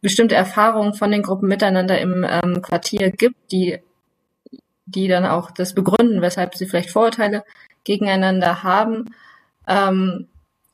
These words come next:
aber da kann man ja trotzdem für ein gutes gemeinsames Zusammenleben,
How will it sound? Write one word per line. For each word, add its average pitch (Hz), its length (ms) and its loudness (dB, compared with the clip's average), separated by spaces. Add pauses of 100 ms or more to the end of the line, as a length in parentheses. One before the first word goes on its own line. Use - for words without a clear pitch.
(120)
aber 185 340 2
da 185 160 2
kann 196 180 -4
man 190 140 2
ja 175 80 0
trotzdem 190 560 -2
für 190 140 -2
ein 175 260 -2
gutes - 340 -8
gemeinsames 170 600 0
Zusammenleben, 175 840 0